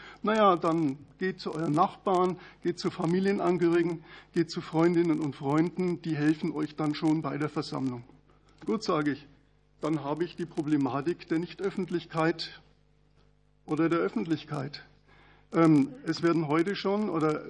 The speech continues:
viele, viele <clears throat> Beschlüsse werden als anfechtbar einkassiert, weil sie eben nicht, nicht öffentlich stattgefunden haben, sondern weil fremde Personen an einer Versammlung teilgenommen haben.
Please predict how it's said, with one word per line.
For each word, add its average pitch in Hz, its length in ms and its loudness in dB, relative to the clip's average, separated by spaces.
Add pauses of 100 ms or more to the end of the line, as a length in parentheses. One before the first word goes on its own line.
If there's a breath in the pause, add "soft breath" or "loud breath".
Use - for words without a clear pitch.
(100)
viele, 190 600 2
viele 185 560 2 (160)
<clears throat> 185 320 4
Beschlüsse 175 600 -4
werden 165 300 -6
als 160 220 -12
anfechtbar 175 560 -6
einkassiert, 185 680 -2
weil 156 260 2
sie 190 140 -4
eben 175 480 0 (2500 loud breath)
nicht, - 400 0
nicht 185 260 -6
öffentlich 160 400 -2
stattgefunden 175 640 -4
haben, 175 220 0
sondern 165 400 4
weil 165 340 0
fremde 175 400 0
Personen 180 540 0
an 170 140 -2
einer 165 180 0
Versammlung 175 500 0
teilgenommen 165 560 0
haben. 131 280 -8